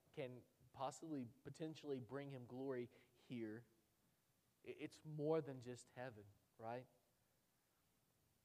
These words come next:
It's good life here. It's, it's working together with him here. His body was given for me, for all those things. So much more than salvation,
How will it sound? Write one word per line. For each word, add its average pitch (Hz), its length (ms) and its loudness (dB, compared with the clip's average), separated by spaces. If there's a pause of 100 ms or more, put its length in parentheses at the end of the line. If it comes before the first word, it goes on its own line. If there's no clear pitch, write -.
(180)
It's - 180 -8
good 156 240 4
life 120 240 4 (160)
here. 127 320 0 (280)
It's, 120 180 -6 (260)
it's 135 240 -8
working 156 420 2
together 120 440 0
with 120 280 -2
him 113 140 -6 (480)
here. 127 340 2 (1300)
His 135 120 -8
body 135 220 8
was 123 160 2
given 127 300 2 (600)
for 135 340 4 (100)
me, 107 220 -6 (380)
for - 100 -8 (260)
all 175 320 2
those 156 340 4
things. 104 540 -6 (1200)
So 170 160 8
much 185 260 2
more 143 260 4
than 123 240 -2
salvation, 127 720 0